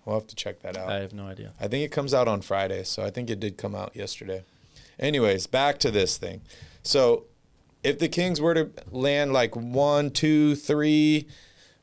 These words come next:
Speaker 1: uh, who's your number one pick here in the draft? If you're the Kings. And if you're not trading the pick, or are you just drafting best available so that you can
Speaker 2: Right,
Speaker 1: trade?
Speaker 2: right, right.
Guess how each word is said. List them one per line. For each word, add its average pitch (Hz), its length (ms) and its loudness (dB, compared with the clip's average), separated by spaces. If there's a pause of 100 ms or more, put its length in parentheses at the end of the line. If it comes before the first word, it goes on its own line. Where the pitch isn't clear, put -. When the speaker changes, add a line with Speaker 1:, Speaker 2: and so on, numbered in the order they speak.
(100)
Speaker 1:
uh, - 280 -10
who's 143 200 0
your 143 120 2
number 139 260 4
one 127 220 2
pick 117 240 0
here 107 180 0
in 107 80 0
the 101 80 -6
draft? 95 560 -6 (480)
If - 100 -14
you're 110 120 -2
the 101 100 -2
Kings. 92 720 -4
And 117 260 -2
if 156 220 0
you're 196 100 2
not 180 240 2
trading 127 380 2
the 98 80 -2
pick, - 360 -4
or 127 180 4
are 135 40 4
you 143 180 2
just 135 220 0
drafting 131 500 0
best 120 280 2
available 113 480 4
so 110 160 -2
that 104 80 -2
you 104 120 -2
can 139 120 0
Speaker 2:
Right, 101 220 2
Speaker 1:
trade? 98 220 -6
Speaker 2:
right, 107 220 -2
right. 98 100 -8